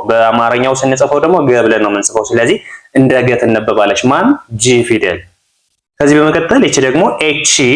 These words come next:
ትባላለች። ኤች በሉ እስኪ። ኤች፣ ኤች፣ ኤች ደግሞ እንደ ሀ ነው የምትነበበው። በዚህ አጋጣሚ ሁሉንም እያሳወቋችሁ ልድ ብዬ ነው። ኤች እንደ ሀ ትነበባለች።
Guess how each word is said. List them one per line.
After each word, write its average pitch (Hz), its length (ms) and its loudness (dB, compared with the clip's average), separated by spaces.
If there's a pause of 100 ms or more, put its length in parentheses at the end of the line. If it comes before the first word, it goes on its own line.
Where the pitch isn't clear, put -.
ትባላለች። 120 500 0 (220)
ኤች 123 260 -2 (100)
በሉ 117 180 0
እስኪ። - 180 -4 (600)
ኤች፣ 139 280 -4 (920)
ኤች፣ 143 260 -2 (760)
ኤች 190 240 -2 (100)
ደግሞ 185 280 2 (140)
እንደ 143 220 2
ሀ 131 180 -2
ነው 127 120 0
የምትነበበው። 113 640 0 (140)
በዚህ 123 260 0
አጋጣሚ 135 460 0
ሁሉንም 123 340 2
እያሳወቋችሁ 117 640 0
ልድ 120 140 0
ብዬ 127 180 0
ነው። 269 120 -2 (440)
ኤች 165 280 -2 (280)
እንደ 131 240 0
ሀ 117 120 0 (120)
ትነበባለች። 117 800 0